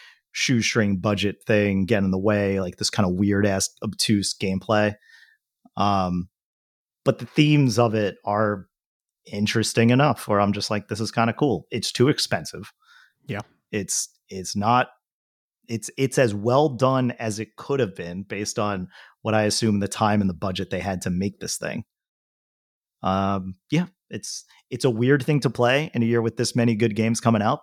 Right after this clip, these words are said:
Speaker 1: but I felt like giving it a shot. And, uh, not mad I did.
Speaker 2: Yeah. <laughs>
Speaker 1: But don't worry, you don't have to. <laughs>
Speaker 2: You're playing it, so the rest of us don't have to. Wonderful.
Speaker 1: Exactly.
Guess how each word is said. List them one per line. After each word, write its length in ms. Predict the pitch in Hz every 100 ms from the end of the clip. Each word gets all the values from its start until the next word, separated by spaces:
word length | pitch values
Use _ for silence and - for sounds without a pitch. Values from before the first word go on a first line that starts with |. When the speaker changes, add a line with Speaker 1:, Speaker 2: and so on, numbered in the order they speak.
| -
Speaker 1:
but 100 | 139
I 100 | 151
felt 200 | - 170
like 140 | 165
giving 160 | 165 170
it 100 | 170
a 40 |
shot. 300 | 156 180 - - _ _ _ _ _ _ _ _
And, 320 | - 135 139 143
uh, 380 | 147 147 147 147
not 180 | 151 170
mad 200 | 175 180
I 60 |
did. 320 | 180 202 156 - _ _ _ _ -
Speaker 2:
Yeah. 140 | 147 156 -
<laughs> 120 | 104
Speaker 1:
But 160 | 113
don't 180 | - 151
worry, 300 | 185 180 123 - _ -
you 200 | 113 170
don't 140 | 170
have 200 | 170 165
to. 160 | - 76 _ -
<laughs> 1600 | - - 605 523 - - - - - - - - _ - _ -
Speaker 2:
You're 240 | 131 160
playing 300 | 165 160 151
it, 140 | 147
so 80 | -
the 100 | 107
rest 220 | 110 135
of 100 | 127
us 100 | 120
don't 220 | - 113 113
have 240 | 98 90
to. 160 | - - -
Wonderful. 420 | 95 101 92 117
Speaker 1:
Exactly. 460 | 127 156 - 90